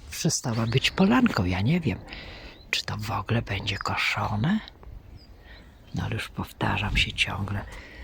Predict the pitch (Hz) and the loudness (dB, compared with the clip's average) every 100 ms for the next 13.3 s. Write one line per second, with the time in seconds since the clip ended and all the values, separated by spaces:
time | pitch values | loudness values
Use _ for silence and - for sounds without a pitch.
0 | - 98 - - - - - 107 101 101 | -8 -6 -6 -6 -6 -4 -2 -2 -2 -6
1 | - - 110 - 110 - - - - - | -6 -6 -4 -4 -4 -6 -14 -18 -18 -10
2 | 101 92 101 98 110 113 110 113 120 123 | -8 -6 -8 -6 -6 -4 -2 -2 -4 -4
3 | 139 - - 127 117 107 113 - - - | -2 0 0 0 -2 -4 -6 -12 -16 -16
4 | - 120 107 - 110 - 110 107 98 101 | -12 -6 -6 -4 -4 -4 -4 -4 -2 0
5 | 123 110 113 - 110 113 113 135 - 240 | 0 0 -2 -4 -4 -2 -2 0 4 4
6 | - 107 - 98 101 - - - - - | 4 0 0 0 -2 -4 -8 -12 -12 -14
7 | - 110 101 - 110 - 101 98 - 139 | -6 -2 -2 -2 -4 0 0 0 0 0
8 | 143 143 - - - 95 95 107 208 - | 2 2 2 0 0 -2 -2 0 -2 -4
9 | - - - - - - - - - - | -16 -18 -18 -16 -16 -16 -18 -18 -20 -18
10 | - 104 - 113 110 98 98 104 104 101 | -4 -4 2 2 2 2 2 2 2 2
11 | 98 - 101 95 - 127 104 104 - 113 | 0 0 0 -2 -2 -2 0 0 0 0
12 | - - 104 - 113 113 - 175 196 269 | 0 0 -2 -2 -2 -2 2 2 4 4
13 | 262 101 | 4 2